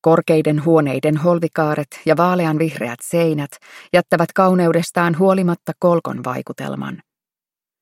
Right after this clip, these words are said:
Vuorilta kantautuvat äänet, linnunlaulu ja lehmänkellot kuuluvat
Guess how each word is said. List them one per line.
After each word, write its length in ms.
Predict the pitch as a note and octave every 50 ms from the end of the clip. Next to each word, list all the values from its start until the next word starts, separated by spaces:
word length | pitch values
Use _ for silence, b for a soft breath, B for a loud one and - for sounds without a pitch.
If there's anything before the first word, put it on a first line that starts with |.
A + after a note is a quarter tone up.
| _ _ - -
Vuorilta 400 | E3 G#3+ G#3+ G#3 G3 F#3 - E3+ -
kantautuvat 580 | F#3+ F#3+ F#3 F3 D#3 D3 C#3 - C#3+ D3 D3 - -
äänet, 520 | D#3 D#3 D3 C3+ C3+ C3+ C3+ - - - _ _ _ _ _ b b b b b
linnunlaulu 680 | D#3 F3 F3+ F3+ F3 F3 E3+ D#3+ E3 D#3+ D#3+ D#3 D#3
ja 180 | D#3 D3 D3+ D3
lehmänkellot 760 | D#3+ F#3+ F3 E3+ F3+ E3+ D#3 D3+ - E3 D3+ D3 D3 D3 - - - - _ _ -
kuuluvat 380 | - E3+ E3 D#3 D#3 C#3+ D3